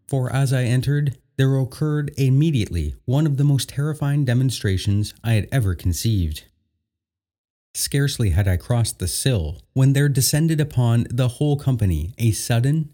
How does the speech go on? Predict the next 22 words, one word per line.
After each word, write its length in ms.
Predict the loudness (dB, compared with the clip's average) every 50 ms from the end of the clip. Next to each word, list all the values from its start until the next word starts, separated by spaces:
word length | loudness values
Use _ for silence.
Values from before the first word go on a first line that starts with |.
| _
and 160 | -2 0 2 2
unheralded 760 | 4 2 2 0 0 0 0 0 0 0 0 -2 -4 -4 -4 -4
fear 380 | -2 -2 0 -2 -2 -4 -6 -10 _
of 160 | -6 -6 -6
hideous 460 | -4 -4 -2 -2 -2 -2 -4 -4 -2
intensity, 720 | -2 -2 -2 -2 -2 -2 -2 -2 -2 -2 -2 -4 -6 -8 -10 _ _ _ _ _ _ _ _
distorting 600 | -4 -2 -2 0 0 0 0 0 0 -2 -2 -2 0
every 240 | 0 0 0 0 0
face 380 | 0 0 0 0 0 -2 -2 -2 0
and 100 | 2 2
evoking 500 | 2 2 0 0 -2 -2 -2 -2 -2 0
the 60 | 0
most 280 | 0 0 0 -2 -4 -6
horrible 500 | -10 -8 -6 -4 -2 -2 0 0 0 0
screams 480 | -2 -2 0 2 4 4 4 4 2 2
from 220 | 2 2 4 4
nearly 380 | 4 4 2 0 0 -2 -2 -2
every 260 | -2 -2 0 0 -2
throat. 480 | -2 -2 -2 -2 0 0 -2 -4 -8 -14 -20 _ _ _ _ _ _ _ _ _ _ _ _ _ _ _ _ _ _ -14
Flight 320 | -6 -2 0 0 0 0 2
was 260 | 2 2 2 2 4
universal, 800 | 4 4 4 4 2 0 0 0 -2 -2 -4 -4 -4 -6 -10